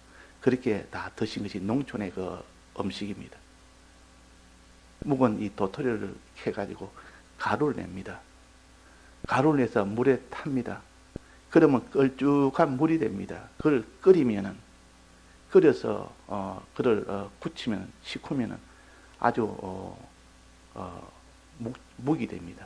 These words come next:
그게 묵인데, 그거는 고체도 아니고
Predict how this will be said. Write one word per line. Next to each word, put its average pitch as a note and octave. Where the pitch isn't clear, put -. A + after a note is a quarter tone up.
그게 A#2
묵인데, A2
그거는 B2
고체도 D#3+
아니고 G#2